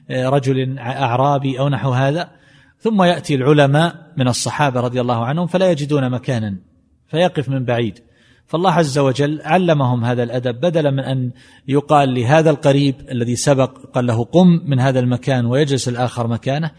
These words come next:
فهذا أمر يجرح مشاعره. ولهذا علمنا ال-، الشارع أدباً وهو التفسح، فيتفسحون، فيأتي هؤلاء العلماء الذين يفهمون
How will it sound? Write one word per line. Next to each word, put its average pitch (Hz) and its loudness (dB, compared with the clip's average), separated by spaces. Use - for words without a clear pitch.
فهذا 160 0
أمر 135 -2
يجرح 139 0
مشاعره. 123 0
ولهذا 131 0
علمنا 123 -2
ال-، 120 -4
الشارع 117 0
أدباً 160 2
وهو 135 -4
التفسح، - -6
فيتفسحون، 160 2
فيأتي 175 2
هؤلاء 127 2
العلماء 127 0
الذين 139 -2
يفهمون 131 0